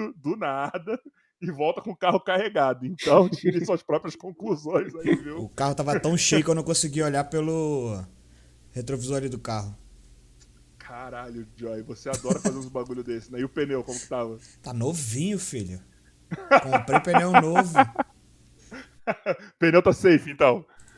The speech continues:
Speaker 2: Tá safe, tá safe. Deixa eu te falar,
Speaker 1: Tá.
Speaker 2: teu microfone tá virado pra você direitinho?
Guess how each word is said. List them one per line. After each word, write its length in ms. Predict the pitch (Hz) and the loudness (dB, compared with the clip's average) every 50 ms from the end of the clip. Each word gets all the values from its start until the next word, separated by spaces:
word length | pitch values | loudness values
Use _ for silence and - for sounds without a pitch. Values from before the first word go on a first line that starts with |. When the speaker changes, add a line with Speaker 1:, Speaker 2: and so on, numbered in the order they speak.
| - - | -14 -10
Speaker 2:
Tá 120 | 127 123 | -8 -8
safe, 360 | 113 - - 117 117 113 113 | -6 -6 -6 -6 -6 -6 -8
tá 100 | - 113 | -8 -8
safe. 400 | 110 - - 101 95 101 - - - - - - - | -8 -8 -8 -10 -10 -12 -14 -18 -20 -20 -20 -20 -20
Deixa 160 | - - - | -18 -14 -10
eu 20 | 233 | -8
te 80 | - | -6
falar, 220 | - 277 285 311 240 | -4 -2 0 0 0
Speaker 1:
Tá. 60 | 240 | 0
Speaker 2:
teu 100 | 214 202 | 0 -2
microfone 400 | 214 214 - 214 - - 196 190 | -2 -4 -4 -6 -4 -4 -4 -2
tá 80 | 185 185 | -2 -2
virado 260 | 160 170 170 165 160 | -2 -2 -2 -2 -4
pra 100 | 156 151 | -6 -6
você 260 | 147 151 - 160 147 | -6 -6 -6 -6 -6
direitinho? 500 | 135 143 139 139 139 139 185 180 131 | -6 -6 -6 -6 -6 -6 -6 -8 -8